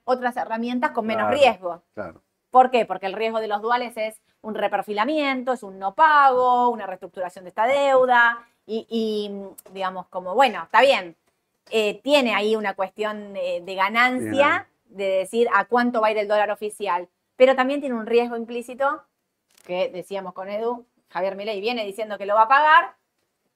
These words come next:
Speaker 1: pero, digamos, paso a paso,
Speaker 2: Mm.
Speaker 1: digamos, ¿no? <laughs>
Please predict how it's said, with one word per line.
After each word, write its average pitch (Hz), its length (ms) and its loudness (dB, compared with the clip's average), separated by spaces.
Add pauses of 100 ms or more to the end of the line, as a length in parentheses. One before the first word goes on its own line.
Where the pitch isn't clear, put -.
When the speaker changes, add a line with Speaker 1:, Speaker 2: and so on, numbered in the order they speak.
(260)
Speaker 1:
pero, 185 680 2 (380)
digamos, 165 300 -16
paso 180 260 -4
a 151 60 -4
paso, 190 440 4
Speaker 2:
Mm. 151 40 -20
Speaker 1:
digamos, 156 420 -8
¿no? 208 160 -10
<laughs> 262 480 -8